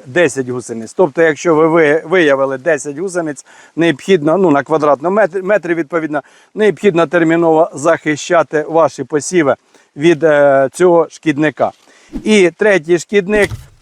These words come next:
досить відомий: це кукурудзяний стебловий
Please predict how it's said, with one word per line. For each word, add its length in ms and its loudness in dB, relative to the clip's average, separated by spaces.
досить 640 -2
відомий: 680 0
це 240 0
кукурудзяний 1040 0
стебловий 920 0